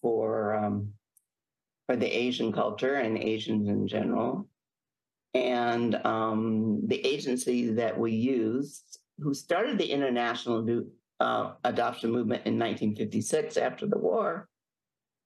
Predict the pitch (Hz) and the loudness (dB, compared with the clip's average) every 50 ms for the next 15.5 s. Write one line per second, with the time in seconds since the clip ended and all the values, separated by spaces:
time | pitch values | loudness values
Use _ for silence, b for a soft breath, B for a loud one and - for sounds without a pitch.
0 | _ _ - 120 131 139 139 139 143 143 135 127 127 127 120 117 120 123 123 123 | _ _ 0 0 2 2 2 2 2 2 2 2 2 2 2 0 2 2 2 2
1 | 120 123 - 160 170 156 123 123 120 123 127 131 123 - - 120 113 120 120 113 | 2 2 2 0 0 0 0 0 0 0 0 -2 -4 -2 -2 0 0 2 2 0
2 | 110 107 - 110 117 120 - - 117 110 110 110 110 107 107 104 113 110 123 127 | 0 0 0 0 0 -2 -2 -2 0 0 0 2 0 0 0 0 0 0 0 -2
3 | 127 - _ _ _ _ _ _ _ _ _ _ _ _ _ _ _ _ _ _ | -4 -8 _ _ _ _ _ _ _ _ _ _ _ _ _ _ _ _ _ _
4 | _ _ _ _ - 143 143 139 139 135 135 139 156 156 143 165 190 202 208 202 | _ _ _ _ 0 2 2 2 0 2 2 2 2 0 2 0 2 2 2 2
5 | 180 170 151 151 156 156 156 143 135 131 131 151 143 139 127 135 127 127 123 - | 2 2 2 2 0 0 2 0 0 0 2 0 0 2 2 0 0 0 0 0
6 | - 113 117 110 104 110 110 104 - 107 107 104 101 104 104 - - - _ _ | 0 0 0 0 0 0 0 0 0 0 0 0 0 -2 -6 -10 -14 -16 _ _
7 | _ _ _ _ _ _ _ - - 120 110 110 104 95 90 - - - - - | _ _ _ _ _ _ _ -2 0 2 2 2 2 0 0 0 -2 -4 -6 -10
8 | _ _ _ _ _ _ _ _ _ _ - - 107 - 117 110 104 110 110 107 | _ _ _ _ _ _ _ _ _ _ -4 -2 0 0 0 0 2 0 0 0
9 | - - 147 139 - 107 101 98 - - 98 98 - - - - 87 - - - | 0 0 0 0 0 0 0 -2 0 0 0 0 0 -2 -2 -2 -2 -2 -4 -6
10 | - - - - - - _ _ _ _ _ _ _ _ _ _ _ _ _ _ | -6 -6 -8 -10 -18 -20 _ _ _ _ _ _ _ _ _ _ _ _ _ _
11 | _ _ _ _ _ _ _ _ _ - - - - 180 165 165 160 151 151 151 | _ _ _ _ _ _ _ _ _ -10 -6 -2 0 2 2 4 2 2 2 2
12 | 147 147 143 139 139 135 - - - 135 131 131 120 - - 147 147 160 170 175 | 4 4 4 4 2 2 2 2 2 2 2 0 0 2 2 2 2 2 2 2
13 | 170 156 147 143 147 147 - 139 139 123 123 139 135 131 127 113 113 110 104 113 | 2 2 2 2 0 2 2 0 0 2 2 0 0 0 0 0 0 0 0 0
14 | 120 135 147 104 - - 123 120 127 - - 117 123 - 113 110 110 117 113 113 | 0 0 0 -2 -2 -2 0 -2 0 0 0 -2 -2 0 -2 -2 0 0 0 0
15 | 117 110 110 107 98 104 - 127 160 202 | 0 0 0 0 0 0 0 -2 -2 -4